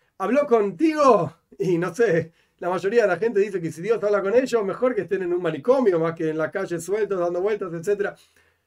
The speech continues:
Dios habló con Abraham y le dijo, "Abraham, Abraham, por favor, sacrificame a tu hijo". Es verdad, el concepto de sacrificar al hijo es tremendo.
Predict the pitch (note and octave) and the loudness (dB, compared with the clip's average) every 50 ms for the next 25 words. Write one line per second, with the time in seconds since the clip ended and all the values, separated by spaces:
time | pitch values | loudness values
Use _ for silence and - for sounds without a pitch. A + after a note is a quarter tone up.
0 | _ - F3+ B3 E4 F4 - F4+ D4 C4+ B3 B3+ B3+ B3 A#3 G#3+ F#3+ F3 F3 G3 | _ -2 0 2 2 2 2 0 2 4 6 6 6 6 4 4 2 2 4 4
1 | A#3+ B3 A3 G3 F#3 F#3+ A#3+ D#4 - - A3 G3+ E3+ E3+ - _ _ _ _ _ | 4 4 2 2 0 0 0 -2 0 0 0 0 0 0 -4 _ _ _ _ _
2 | - C3 A#2+ G#2+ B2 C#3+ D#3 D3+ C#3+ B2+ A#2 A2 A2+ A#2+ A#2+ C3+ F#3 F3+ E3 C3+ | -12 -12 -10 -8 -2 2 2 2 2 0 -2 -6 -8 -10 -6 -2 -2 0 0 -2
3 | A#2 G#2 F#2 E2+ - _ _ _ _ _ _ _ _ _ G#3 G#3 - G3 G3+ G#3 | -4 -6 -12 -18 -20 _ _ _ _ _ _ _ _ _ -4 -2 0 2 6 6
4 | A#3+ G#3 G3+ D#3+ B2 - _ _ _ _ - - G3 E3+ G3+ F#3+ D#3+ D#3+ F#3 E3 | 8 8 6 4 0 -4 _ _ _ _ -6 -6 -6 -6 -6 -8 -10 -10 -10 -6
5 | - F3+ F3 F3+ F#3 F#3+ G3+ G#3+ G#3+ - _ _ _ C#3 C3 - D3 C3 C3+ C3+ | -2 -2 -2 -2 -2 -2 -4 -4 -6 -12 _ _ _ -14 -12 -8 -6 -4 -4 -4
6 | B2 - - - - - _ _ _ _ _ _ _ _ _ - - _ _ _ | -4 -8 -12 -18 -20 -20 _ _ _ _ _ _ _ _ _ -20 -20 _ _ _
7 | _ - G3+ G#3+ F3+ E3 D3+ D#3 E3+ A#3+ A3+ E3+ C3 - - - E3 D3+ C#3 - | _ -2 -2 0 0 -2 -2 0 2 2 2 2 0 -4 -8 -12 -12 -10 -2 -2
8 | D#3+ D3+ D3 - - B3+ C4 - B3 G#3 D#3+ E3 E3 D#3 D3+ D#3+ D#3+ A3 G#3+ F#3+ | -2 -2 -2 -4 -4 -4 -2 -2 -2 -2 -2 -4 -8 -8 -10 -8 -6 -4 -2 -2
9 | F#3 B3+ C#4 G3 - - D#3 D3+ D#3+ D#3+ - _ _ _ _ _ _ _ - C#4 | 0 0 0 -2 -2 -2 -2 -2 -2 -4 -6 _ _ _ _ _ _ _ -8 -8
10 | C4 - - F#3+ F#3 G3 B3 D4+ C4 G#3+ F3+ D3 C3+ A#2+ - - | -8 -4 -2 -2 0 2 2 0 0 0 -2 -2 -4 -4 -6 -10